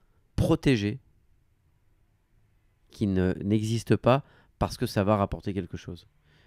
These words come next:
Et pour moi, le premier étage de la fusée de tout ce que je fabrique, qui me tient le plus à cœur,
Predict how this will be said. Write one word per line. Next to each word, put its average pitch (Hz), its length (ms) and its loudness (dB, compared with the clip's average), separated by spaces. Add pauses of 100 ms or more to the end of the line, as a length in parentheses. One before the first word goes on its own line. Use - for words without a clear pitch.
(120)
Et 95 100 -4
pour 98 160 0
moi, 117 220 6
le 110 100 4
premier 127 420 2
étage 113 300 0
de 113 80 -2
la 95 140 -2
fusée 104 280 -6
de 90 100 -4
tout 147 220 -10
ce - 80 -16
que 127 100 -2
je - 80 -10
fabrique, 107 500 -4 (300)
qui - 140 -10
me 85 60 -8
tient 104 160 -2
le 95 80 0
plus 110 200 -4
à 104 80 2
cœur, 127 320 0